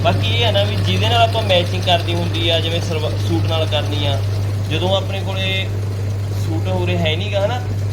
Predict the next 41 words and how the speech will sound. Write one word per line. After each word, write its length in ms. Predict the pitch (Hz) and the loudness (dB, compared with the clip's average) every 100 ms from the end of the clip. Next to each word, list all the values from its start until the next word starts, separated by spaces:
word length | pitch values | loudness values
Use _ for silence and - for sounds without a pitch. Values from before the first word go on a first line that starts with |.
| - | -2
ਤਾਂ 160 | 175 185 | 0 0
ਆਪਾਂ 220 | 190 196 | 0 -2
ਨੂੰ 140 | 202 220 | -2 -2
ਇਹ 60 | |
ਇਕੱਲੇ 560 | 247 - - 190 180 185 | -2 -2 -2 0 0 0
ਗਹਿਰੇ 260 | 185 190 | 0 0
ਫੁੱਲ 200 | 226 208 | -2 -2
ਜਿਹੇ 240 | 196 196 214 | -4 -4 -2
ਏਦਾਂ 220 | 196 190 | -2 0
ਲੱਗਦੇ 260 | 175 147 151 | 0 0 -2
ਹੁੰਦੇ 160 | 156 | -2
ਨੇ 100 | 165 | -2
ਵੀ 140 | 170 240 | -2 -2
ਨਾ 80 | |
ਇਕੱਲੇ 300 | 240 214 185 | -2 -2 -2
ਇਕੱਲੇ 280 | 180 170 165 | -2 -2 -2
ਫੁੱਲ 180 | 160 160 | -2 -2
ਜਿਹੇ 180 | 160 180 | 0 -2
ਕਿੱਦਾਂ 300 | 185 170 156 | -2 -2 0
ਪਾਈ 200 | 151 143 | 0 0
ਜਾ 140 | 143 | 0
ਰਹੇ 100 | 139 | 0
ਆਪਾਂ 200 | 165 170 | -2 -2
ਇੱਕ 180 | 165 - | -2 0
ਰੰਗ 240 | 147 143 | 0 0
ਦੇ। 200 | - 226 233 - - - | 0 -2 -2 -2 -2 -2
ਜੇ 100 | 175 | 0
ਸੂਟ 280 | 202 - 202 | 0 0 0
ਆਪਣੇ 280 | 202 196 202 | 0 0 -2
ਕੋਲੇ 200 | 202 202 | -2 0
ਹੋਵੇ, 500 | 196 185 190 190 190 196 - - - - - - - - - - - | 0 0 0 0 0 -2 -2 -2 -2 -2 -2 -2 -2 -2 -2 -2 0
ਉਹਨੂੰ 180 | 190 202 | 0 0
ਕੋਲੇ 300 | - 202 190 | 0 0 2
ਰੱਖ 180 | 185 180 - | 2 0 0
ਕੇ 80 | 190 | 0
ਜਦੋਂ 180 | 190 185 | 0 0
ਆਪਾਂ 200 | 175 175 | 0 0
ਦੇਖਾਂਗੇ 480 | 175 170 175 175 | 0 0 0 0
ਫੇਰ 280 | 175 180 185 | 0 0 0
ਸੋਹਣਾ 340 | 175 - 147 170 | 0 -2 0 0
ਲੱਗਦਾ 400 | 139 120 113 | 0 0 0